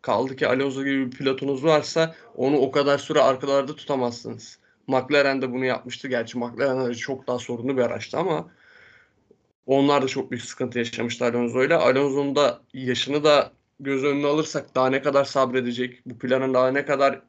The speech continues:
onu inandırabilecekler bilmiyorum. Q birde eğlenmesi de çok büyük bir hayal kırıklığı. Dediğim gibi bu pistin önemini sezon başından bu yarışa gelene kadar gelişimi, gelişimi görebilecekken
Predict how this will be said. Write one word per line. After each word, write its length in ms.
onu 220
inandırabilecekler 1000
bilmiyorum. 500
Q 200
birde 220
eğlenmesi 420
de 40
çok 300
büyük 200
bir 40
hayal 300
kırıklığı. 600
Dediğim 300
gibi 360
bu 160
pistin 420
önemini 640
sezon 420
başından 480
bu 300
yarışa 320
gelene 360
kadar 260
gelişimi, 680
gelişimi 480
görebilecekken 880